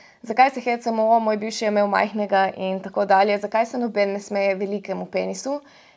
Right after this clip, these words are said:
In rekla je, da so to pač samo brezvezne šalitve. Am, in drugi moški je rekel, da zakaj, da najbolj ga boli, ko ga ženska vpraša, je že not. In ona je pač,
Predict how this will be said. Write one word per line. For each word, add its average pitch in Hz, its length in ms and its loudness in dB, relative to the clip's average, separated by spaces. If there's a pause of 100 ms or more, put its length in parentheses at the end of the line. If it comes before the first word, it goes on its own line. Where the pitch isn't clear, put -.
(140)
In 220 240 0
rekla 240 320 4
je, 208 100 6
da 208 80 -4
so 208 140 -12
to 202 160 0
pač 196 220 -2
samo 196 260 -2
brezvezne 202 500 -2
šalitve. 196 560 -4 (640)
Am, 202 520 6 (100)
in 220 320 -4
drugi 254 220 -4
moški 254 400 0
je 220 420 4 (180)
rekel, 220 400 -2
da 196 480 6 (680)
zakaj, 226 480 4
da 226 140 6
najbolj 240 340 4
ga 220 100 2
boli, 226 340 -2
ko 214 120 -6
ga 208 120 0
ženska 208 340 -2
vpraša, 202 600 0
je 202 160 -2
že 196 140 -2
not. 190 320 -4 (520)
In 208 340 0
ona 220 260 6
je 220 160 6
pač, 220 200 4